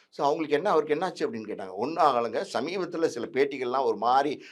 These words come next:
ஒரு வேற மாதிரி கொடுத்துட்டு இருக்காருங்க. ஒரு ஜெயிலர் படம் நீங்க பாத்தீங்களா?" அப்படின்னு.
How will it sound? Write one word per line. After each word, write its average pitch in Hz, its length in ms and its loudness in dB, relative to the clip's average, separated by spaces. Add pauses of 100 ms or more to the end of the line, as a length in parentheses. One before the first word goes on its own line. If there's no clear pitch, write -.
(100)
ஒரு 101 500 0
வேற 151 240 12
மாதிரி 185 300 8
கொடுத்துட்டு 131 340 -6
இருக்காருங்க. 113 400 0
ஒரு 117 140 -4
ஜெயிலர் 156 400 2
படம் 135 320 0
நீங்க 123 240 2
பாத்தீங்களா?" 147 320 4
அப்படின்னு. 110 200 -4